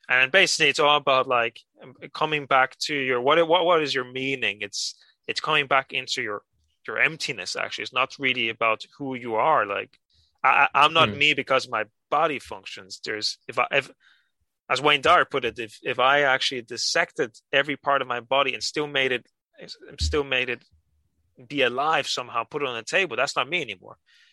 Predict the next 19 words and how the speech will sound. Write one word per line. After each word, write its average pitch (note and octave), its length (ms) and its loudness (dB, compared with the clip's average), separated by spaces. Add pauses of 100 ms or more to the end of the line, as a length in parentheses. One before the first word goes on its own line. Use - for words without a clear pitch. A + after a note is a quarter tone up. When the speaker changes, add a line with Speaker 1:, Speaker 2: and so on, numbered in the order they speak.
(160)
Speaker 1:
It's - 120 -8
something D3 360 0
beyond B2+ 400 0
the B2+ 60 -12
physical B2 580 -6
that's - 280 -4
me. C#3 140 -6
It's - 160 -4
something C3 320 -4
that's G#2+ 220 -6
empty. D#3+ 300 -6
It's - 100 -6
something C3 260 -10
that A2 160 -2
doesn't B2 280 -4
exist, A2+ 380 -4
I - 100 -8
can't A2+ 280 -10
touch, - 380 -10